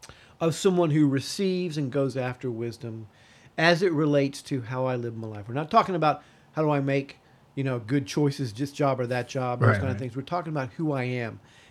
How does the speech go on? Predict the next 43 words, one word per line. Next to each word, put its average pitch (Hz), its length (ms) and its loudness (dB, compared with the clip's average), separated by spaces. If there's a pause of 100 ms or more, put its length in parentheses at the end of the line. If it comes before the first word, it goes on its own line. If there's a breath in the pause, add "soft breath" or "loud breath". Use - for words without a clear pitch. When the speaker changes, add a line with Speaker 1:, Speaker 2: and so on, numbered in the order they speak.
(120 soft breath)
Speaker 1:
Am 147 120 2
I 143 100 4
consciously, 170 800 -2 (380 soft breath)
uh, 135 340 0
focused 185 600 4
on 131 300 -2 (480 soft breath)
who 202 200 4
I, 175 140 6
who 190 160 2
I 160 140 4
am, 135 680 0 (120)
uh, 117 300 -6 (140)
in 131 220 0
wisdom? 147 420 2 (800 loud breath)
Um, 135 480 0
so 175 240 6
there's 165 260 6
three 233 320 2
sort 214 220 4
of 170 120 6
understandings. 147 520 0
So 208 80 4
any, 262 240 4 (140)
any, 220 280 4
uh, 165 100 6
thoughts 175 400 4
on 170 140 -2
that 160 200 2
at 151 80 0
all? 151 280 0 (1040 loud breath)
Speaker 2:
No, 117 100 6
Speaker 1:
Before 151 100 8
Speaker 2:
I 156 40 10
Speaker 1:
I 147 40 8
Speaker 2:
think 160 220 6
Speaker 1:
jump - 0 -
in? - 60 -2
Speaker 2:
that's 135 240 4
really 131 220 6
good. 139 200 6
I 110 160 2
think, 143 360 4
uh, 110 300 4